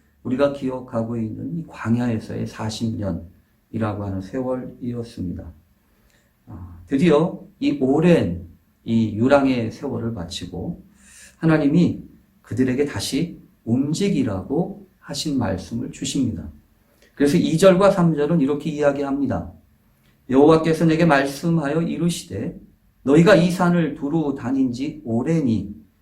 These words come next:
돌이켜 북으로 나아가라." 결국 이 이스라엘 백성들이 광야에서 배운 것은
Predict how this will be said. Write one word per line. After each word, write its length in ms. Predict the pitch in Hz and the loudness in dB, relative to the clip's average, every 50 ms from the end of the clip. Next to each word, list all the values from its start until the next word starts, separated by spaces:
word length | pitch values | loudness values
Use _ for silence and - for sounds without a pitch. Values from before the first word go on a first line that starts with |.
| _ _ _ _ _ _ | _ _ _ _ _ _
돌이켜 440 | - 139 143 170 170 - 196 190 196 | -2 0 2 2 4 4 2 2 2
북으로 800 | - - 123 120 120 147 143 143 151 175 185 185 - - - - - | 0 -2 -2 -2 -2 -2 0 2 2 2 2 0 -4 -12 -16 -18 -12
나아가라." 1040 | 107 98 92 95 107 127 147 - - - - - - - 87 - 85 85 82 - - _ _ _ _ _ _ _ _ _ _ _ _ _ - - - - - - - - - - - - - - | -8 -6 -4 -2 -2 -2 -2 -2 -4 -10 -16 -20 -20 -18 -16 -16 -16 -16 -18 -20 -20 _ _ _ _ _ _ _ _ _ _ _ _ _ -20 -20 -20 -20 -20 -20 -20 -20 -20 -20 -20 -20 -16 -4
결국 600 | - 131 139 170 214 214 - - - - - - - - - - - - - - - - - | 0 0 4 6 6 4 4 2 -2 -10 -14 -16 -20 -20 -20 -20 -20 -20 -20 -20 -20 -12 -6
이 420 | 131 147 160 156 151 131 110 113 | -4 -2 0 0 0 -2 -4 -4
이스라엘 440 | 139 - - 208 190 185 180 180 175 | -4 -4 -2 2 2 4 4 2 2
백성들이 600 | 165 156 - - 156 143 131 131 139 175 170 - | 0 -2 -2 -4 -6 -4 -4 -2 -2 -2 -4 -6
광야에서 880 | - - - - - 104 113 135 165 190 196 175 156 156 - 170 165 - | -10 -12 -12 -8 -4 -2 0 2 4 4 4 2 2 0 0 -2 -2 -2
배운 360 | 101 95 101 120 139 147 135 | -4 -4 -4 -4 -4 -4 -6
것은 560 | 117 95 87 - - 156 165 117 90 - - | -6 -6 -8 -6 -4 -4 -4 -4 -4 -6 -10